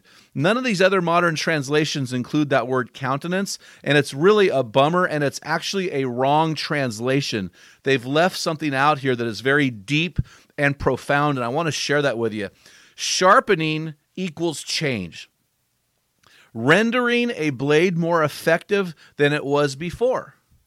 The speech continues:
If your bro relationships are not changing you,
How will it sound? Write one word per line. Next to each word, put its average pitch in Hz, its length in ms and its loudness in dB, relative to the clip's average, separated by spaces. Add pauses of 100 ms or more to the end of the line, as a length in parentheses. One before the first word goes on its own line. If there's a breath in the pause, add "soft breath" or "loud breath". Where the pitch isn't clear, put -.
(380 soft breath)
If 156 240 0
your 220 240 6
bro 151 420 4
relationships 185 800 -2
are 147 160 -2
not 143 180 -4
changing 208 460 -6
you, 127 260 -2